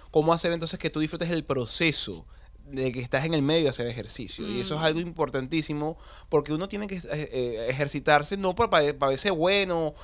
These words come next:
Speaker 1: no para cicatrices o no para tener brazotes.
Speaker 2: Para estar saludable.
Speaker 1: Es para estar con el cuerpo móvil, porque una de las cosas que no nos indican
Speaker 2: Mm.
Speaker 1: es que el, no, nos enferma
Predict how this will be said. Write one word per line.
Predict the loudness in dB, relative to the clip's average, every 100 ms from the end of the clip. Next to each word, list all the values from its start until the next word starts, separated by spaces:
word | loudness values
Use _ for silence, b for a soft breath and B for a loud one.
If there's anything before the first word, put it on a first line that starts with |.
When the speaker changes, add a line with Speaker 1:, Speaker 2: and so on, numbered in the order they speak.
| B
Speaker 1:
no | -2 0
para | 0
cicatrices | 0 -4 -4 -6 -6 -4 0 0
o | 0 -2
no | -4
para | -4
tener | -4 -2 0 2
brazotes. | 2 4 8 10 10 10
Speaker 2:
Para | 8
estar | 8 6
saludable. | 6 6 4 0 0
Speaker 1:
Es | 2 2
para | 2 0 2
estar | 0 -2
con | 0 0
el | 0
cuerpo | 2 0 0 -2
móvil, | 0 0 0
porque | -2 -6 -4
una | -4 -2
de |
las | -2 -4
cosas | -6 -6 -6
que | -6
no | -4
nos | -4 -4
indican | -4 -2 -2 0 0
Speaker 2:
Mm. | 0
Speaker 1:
es | -6 -6
que | -6 -8 -8
el, | -6 -6 -6 -10 -6
no, | -6 -4
nos | -6 -6
enferma | -8 -8 2 2 2 0 -2